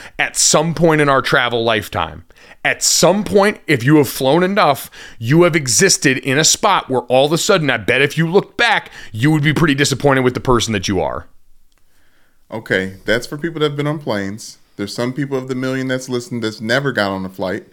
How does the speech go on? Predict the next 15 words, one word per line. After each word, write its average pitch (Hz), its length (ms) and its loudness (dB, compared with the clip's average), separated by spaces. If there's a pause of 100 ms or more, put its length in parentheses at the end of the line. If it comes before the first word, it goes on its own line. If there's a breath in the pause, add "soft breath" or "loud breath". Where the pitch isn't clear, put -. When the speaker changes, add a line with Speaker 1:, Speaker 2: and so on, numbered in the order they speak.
(380 soft breath)
Speaker 2:
Shout 107 220 -2
out 107 60 -4
to 120 60 -4
everyone 113 260 -4
living 113 200 -6
in 117 80 -10
Kansas 117 280 -8
City. 104 340 -6 (400 soft breath)
Um, 107 520 -2 (480)
Speaker 1:
That 101 140 0
Speaker 2:
I 135 100 6
Speaker 1:
airport 180 200 0
Speaker 2:
think 160 100 0
the 131 40 2
Speaker 1:
sucks. - 760 0